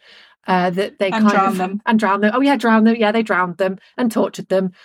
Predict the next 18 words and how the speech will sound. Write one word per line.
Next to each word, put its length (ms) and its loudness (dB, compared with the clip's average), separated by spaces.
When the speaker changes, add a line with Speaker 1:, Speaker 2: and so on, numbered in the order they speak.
Speaker 1:
uh, 180 0
and, 280 -4
uh, 60 0
you 240 -2
know, 120 -6
just 220 -8
generally 540 -4
treated 240 -6
them 100 -6
like 140 -10
shit. 400 -10
Um, 300 -2
so 300 0
th-, 260 -6
this 240 0
idea 420 4
that, 180 -4
like, 260 0